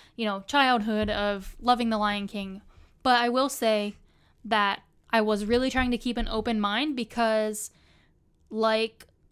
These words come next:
everything else in the world, especially with, like,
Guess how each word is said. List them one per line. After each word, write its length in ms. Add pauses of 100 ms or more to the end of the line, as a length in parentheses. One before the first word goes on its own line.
(800)
everything 400
else 240
in 80
the 60
world, 420
especially 440
with, 220
like, 320